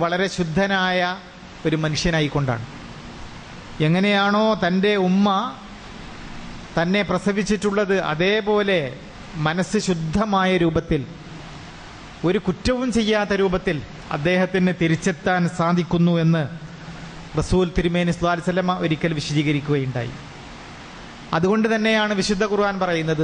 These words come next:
നിങ്ങൾ ഹജ്ജിനുള്ള ഒരുക്കം നടത്തണം. പ്രത്യേകിച്ച് മറ്റൊരു രാജ്യത്ത് ജീവിക്കുന്ന നമുക്ക് പെട്ടെന്ന് ഈ ഇബാദത്ത് കർമ്മങ്ങളിലേക്ക് പോകാൻ നമുക്ക് സാധിക്കുകയില്ല. അതിൻ്റെ ഒരുക്കങ്ങൾ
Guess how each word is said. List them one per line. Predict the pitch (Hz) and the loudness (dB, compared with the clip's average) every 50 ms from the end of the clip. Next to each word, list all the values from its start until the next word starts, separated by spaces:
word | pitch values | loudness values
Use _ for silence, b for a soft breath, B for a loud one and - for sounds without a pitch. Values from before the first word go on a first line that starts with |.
| 151 | 0
നിങ്ങൾ | 160 160 165 180 175 | 0 2 2 2 0
ഹജ്ജിനുള്ള | 156 165 165 165 160 170 220 214 208 208 202 202 208 | 0 0 -2 -2 0 0 0 0 2 2 2 2 2
ഒരുക്കം | 196 190 196 185 - - 214 220 | 2 2 0 0 0 0 -2 0
നടത്തണം. | 208 196 170 - 147 131 120 117 - - - - - - - - - - - - - - - - - - - - - - - - - - - - - - - - | 0 -2 -2 -2 -4 -4 -6 -8 -12 -14 -14 -14 -14 -14 -14 -14 -14 -16 -16 -16 -16 -16 -16 -16 -16 -16 -16 -14 -14 -14 -14 -14 -16 -16 -16 -16 -16 -16 -10 -4
പ്രത്യേകിച്ച് | - 160 - - 185 185 170 185 - - 180 180 175 175 175 - - - - - 175 175 170 165 | -2 -2 2 4 4 4 4 2 2 4 4 4 4 2 0 -6 -10 -12 -12 -10 -4 0 2 2
മറ്റൊരു | 160 - 180 185 185 185 | 2 4 2 2 4 4
രാജ്യത്ത് | 180 170 170 175 165 180 180 - 185 160 165 | 2 2 2 2 2 2 2 2 2 2 2
ജീവിക്കുന്ന | 175 170 185 175 185 180 180 180 180 180 175 175 - | 2 2 2 0 0 0 0 2 2 0 0 -2 -2
നമുക്ക് | 170 160 160 165 160 - - 165 156 127 - - - - - - - - - - - - - - - - - - - - - - - | -2 0 0 0 -2 -2 0 0 0 0 -2 -8 -16 -16 -16 -16 -16 -16 -16 -16 -16 -16 -16 -16 -16 -16 -16 -16 -16 -16 -16 -12 -4
പെട്ടെന്ന് | - 180 175 170 - - 233 233 240 247 | -2 -2 -2 -2 0 -2 0 0 2 2
ഈ | 240 240 233 | 2 2 2
ഇബാദത്ത് | 190 214 214 214 208 214 233 | 2 0 0 0 -2 -2 -2
കർമ്മങ്ങളിലേക്ക് | 202 220 214 202 208 214 202 208 202 208 202 202 202 196 196 185 | 0 0 0 0 0 0 2 2 2 4 4 4 2 0 -2 -2
പോകാൻ | 160 170 175 170 160 175 175 170 | 0 2 2 2 2 0 0 0
നമുക്ക് | 170 165 160 160 170 156 - | 0 -2 -2 0 0 0 2
സാധിക്കുകയില്ല. | 151 151 143 147 143 147 139 139 131 127 120 117 123 135 - - - - - - - - - - - | 2 2 2 2 2 2 2 2 2 2 0 -2 -4 -6 -8 -10 -14 -14 -16 -16 -14 -14 -12 -8 -4
അതിൻ്റെ | 135 147 156 160 160 175 | 0 0 2 2 2 2
ഒരുക്കങ്ങൾ | 160 160 160 156 151 - 185 190 185 196 196 | 2 2 2 0 0 0 0 0 0 2 2